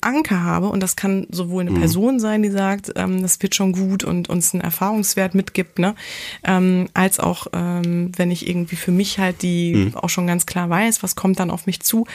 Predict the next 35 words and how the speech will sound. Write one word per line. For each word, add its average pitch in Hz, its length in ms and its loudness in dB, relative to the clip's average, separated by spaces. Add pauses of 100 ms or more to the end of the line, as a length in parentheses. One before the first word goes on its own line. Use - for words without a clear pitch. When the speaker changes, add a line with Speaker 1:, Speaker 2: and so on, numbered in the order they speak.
(180)
Speaker 1:
dann 185 120 0
habe 202 100 4
ich - 80 0
natürlich 202 260 -2
einen 190 140 -4
Anker 226 360 -4
und 208 100 -2
kann 202 200 2
mich 202 100 2
natürlich 196 360 0
Speaker 2:
Mhm. - 60 2
Speaker 1:
auch - 140 0 (540)
viel, 208 520 2
also 180 220 0
habe - 100 -6
eine 190 220 -2
Aussicht. 202 540 -2
Ich - 120 -6
glaub, 196 160 -2
das 196 140 0
ist - 120 2
auch - 100 -4
ganz 196 240 0
wichtig. 214 280 0
Also 180 120 0
man 185 160 2
muss 196 140 2
sich 196 120 -4
das 196 180 -2
auch 185 80 -4
wirklich 196 180 -6
so - 100 -4
vorstellen, 196 520 -2
ne? 240 80 0
Man, 196 220 2